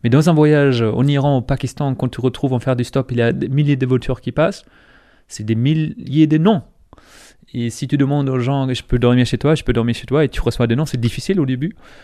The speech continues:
Mais après, on apprend de ne pas prendre des choses personnelles. Cette personne ne peut pas t'aider pour une raison ou une autre, et c'est ok. Mais tu vas garder le bon cap, tu vas garder le sourire, et tu vas pas avoir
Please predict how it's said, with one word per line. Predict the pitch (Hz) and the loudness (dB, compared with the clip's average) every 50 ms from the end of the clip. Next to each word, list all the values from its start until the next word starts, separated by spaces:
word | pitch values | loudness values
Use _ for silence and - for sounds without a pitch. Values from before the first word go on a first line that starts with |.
| - _ _ | -20 _ _
Mais | 107 | -4
après, | 117 110 - - 156 | -4 -4 -4 -4 -4
on | 160 151 | -2 -2
apprend | 135 117 107 - - - 151 | -2 -2 -4 -4 -4 -4 -2
de | 147 131 | -2 -2
ne | 127 117 | -2 -2
pas | 107 143 135 135 | -2 -2 -4 -4
prendre | - - - - 139 139 135 | -4 -8 -8 -4 -4 -2 -2
des | 127 | -4
choses | 117 - 127 117 | -2 -4 -6 -6
personnelles. | - - 117 110 - - 117 110 107 113 120 - - - _ _ _ _ _ - - _ _ _ - - - _ _ _ _ _ _ _ | -4 -6 -6 -6 -4 -6 -4 -4 -4 -8 -10 -14 -18 -20 _ _ _ _ _ -20 -20 _ _ _ -20 -20 -20 _ _ _ _ _ _ _
Cette | - - - - | -2 -2 -2 0
personne | - 117 - - 156 160 | 0 0 0 0 -2 -2
ne | 160 | -2
peut | 143 - 123 | 0 0 -2
pas | 113 - 135 139 139 | 0 0 0 -2 -2
t'aider | 135 - - 131 120 113 123 135 160 160 | -4 -4 -4 -4 -2 -2 -2 -2 -2 -2
pour | 160 - 127 120 120 | -2 -2 -2 0 0
une | 113 | 0
raison | 113 113 110 117 139 151 139 123 | 0 -2 -2 -2 -4 -4 -2 -2
ou | 117 | -2
une | 117 120 123 | 0 0 2
autre, | 131 151 180 - - - - | 2 0 0 -2 -4 -10 -12
et | - 110 | -12 -8
c'est | - - | -2 0
ok. | 139 143 143 - 123 120 - _ _ _ _ _ _ _ _ _ _ _ _ _ _ - - | 0 0 0 -2 -4 -4 -8 _ _ _ _ _ _ _ _ _ _ _ _ _ _ -4 -4
Mais | 123 | -4
tu | 120 - - 120 | -4 -2 -2 0
vas | 110 113 | 0 0
garder | 113 107 117 127 151 160 160 165 | 2 4 4 4 6 4 4 4
le | 151 139 | 4 2
bon | 127 123 120 120 | 2 0 -2 -2
cap, | - - 170 185 180 185 | -2 0 0 0 -2 -4
tu | - - | -8 -6
vas | 120 110 107 | -6 -4 0
garder | 107 113 117 117 113 | 0 0 2 2 2
le | 113 | 0
sourire, | 107 - - 123 156 202 240 254 254 214 - - - _ _ _ _ _ _ | 0 0 0 0 2 0 0 -2 -4 -8 -12 -20 -20 _ _ _ _ _ _
et | - 135 | -8 -8
tu | 127 - - - 139 | -8 -6 -6 -4 -4
vas | 127 120 131 147 151 147 - | 0 2 2 2 2 2 0
pas | - _ - 143 143 160 180 190 - - - | -2 _ 2 4 4 4 2 0 -2 -6 -12
avoir | - - - 127 131 139 143 135 - - - | -10 -8 -4 -2 0 0 -2 -2 -8 -18 -20